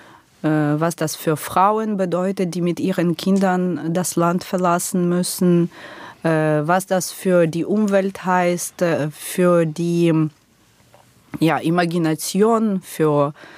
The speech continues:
was Propaganda mit Menschen machen kann, was, äh, die Gefangenschaft, äh, die Kriegsverbrechen,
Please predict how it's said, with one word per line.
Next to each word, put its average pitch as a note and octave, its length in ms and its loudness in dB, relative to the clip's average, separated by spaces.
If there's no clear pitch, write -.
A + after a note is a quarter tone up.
was F3 220 0
Propaganda F#3+ 800 0
mit F#3+ 260 -2
Menschen F#3+ 500 0
machen F3+ 500 2
kann, E3 640 0
was, E3 440 -4
äh, E3 140 2
die D#3+ 160 -2
Gefangenschaft, F3 1160 -2
äh, D#3+ 140 2
die D#3 240 0
Kriegsverbrechen, F3+ 1300 -2